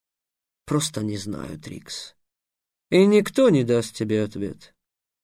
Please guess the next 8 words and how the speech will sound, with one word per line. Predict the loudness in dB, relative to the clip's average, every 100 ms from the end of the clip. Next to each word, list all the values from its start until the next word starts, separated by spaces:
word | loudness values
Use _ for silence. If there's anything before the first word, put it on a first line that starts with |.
| 0
Наш | 4 6 4
султан | 2 2 4 4 4 4
Абну-Вас | 4 4 4 4 2 2
молод, | 0 0 -2 -8 -14 -12
ему | -6 -4 -4
всего | -4 -4 -2 -2
двадцать | -2 -6 -6 -10 -8
лет. | -10 -10 -20